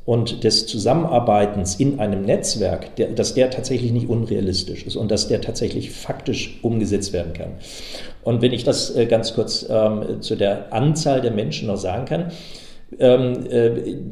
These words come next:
jetzt sind wir nämlich genau an dem Punkt, den wir durch die Pandemie sehr gut gelernt haben. Wir haben ja durch die Pandemie gelernt, mit exponentiellen Kurven umzugehen.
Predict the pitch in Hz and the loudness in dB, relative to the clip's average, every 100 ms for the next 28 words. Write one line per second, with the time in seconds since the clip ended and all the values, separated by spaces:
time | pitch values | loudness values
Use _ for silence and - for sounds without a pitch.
0 | - - 131 - 208 175 151 151 - 120 | -12 -2 4 4 4 2 4 2 0 4
1 | 143 139 139 120 190 185 127 120 117 123 | 6 6 2 2 4 4 4 4 2 2
2 | - 120 - - 123 117 120 185 190 123 | -2 -6 -6 -2 2 4 6 6 6 4
3 | 113 120 - 104 110 160 156 95 90 92 | 4 2 2 4 4 4 2 2 2 2
4 | 123 120 131 - - 120 117 123 - 127 | 2 2 0 -2 0 2 4 2 2 2
5 | 110 107 147 151 127 120 - - - - | 4 4 2 0 -2 -4 -6 -6 -2 -2
6 | - 135 123 120 123 123 120 127 113 107 | 0 2 4 4 2 2 4 4 4 0
7 | 95 - - - - - - | 0 -4 -6 -8 -8 -10 -14